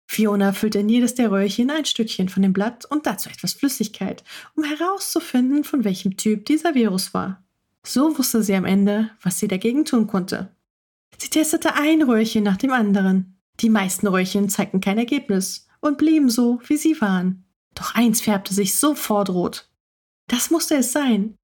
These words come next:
So konnte Fiona den Typ bestimmen. Nun träufelte sie etwas von der roten Flüssigkeit unter das Mikroskop.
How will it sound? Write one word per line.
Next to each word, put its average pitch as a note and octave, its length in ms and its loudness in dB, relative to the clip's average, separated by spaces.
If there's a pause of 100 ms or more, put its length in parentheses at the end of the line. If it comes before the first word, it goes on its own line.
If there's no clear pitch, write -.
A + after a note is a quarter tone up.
So A3 120 0
konnte B3+ 260 0
Fiona G#3+ 600 2
den F#4 280 -4
Typ A#3 240 -2
bestimmen. - 460 -6 (880)
Nun G#3+ 120 2
träufelte G3 420 -2
sie F#3 140 0
etwas D4 320 -6
von A3+ 100 2
der G3 100 2
roten F#3+ 340 -2
Flüssigkeit D4 640 -4 (320)
unter D#4+ 400 0
das D4+ 240 -4
Mikroskop. G3 640 -2